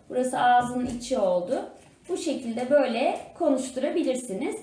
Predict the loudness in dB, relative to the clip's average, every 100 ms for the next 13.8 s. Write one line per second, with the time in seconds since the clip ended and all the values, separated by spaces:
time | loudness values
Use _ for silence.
0 | -14 -20 -10 -6 -6 -8 -10 -4 -2 0
1 | 2 0 0 -2 0 2 0 2 2 2
2 | 0 2 0 2 2 2 -2 -2 -2 -2
3 | 0 0 0 -2 -4 -4 -2 2 2 2
4 | 0 -4 -6 -8 -14 -20 -20 -20 -20 -20
5 | -12 2 4 4 4 0 -6 -4 -2 2
6 | 2 2 0 -2 0 0 2 0 0 0
7 | -2 -4 -8 -16 -20 -2 -2 2 0 0
8 | -10 -20 -20 -20 -8 -4 0 2 2 -2
9 | -8 -18 _ -8 -6 -4 0 2 4 2
10 | 0 0 0 0 -2 -6 -6 -4 -2 0
11 | 0 2 2 2 0 0 0 0 -2 -4
12 | -12 2 4 6 4 0 -2 2 2 2
13 | 0 4 4 2 -2 -6 -6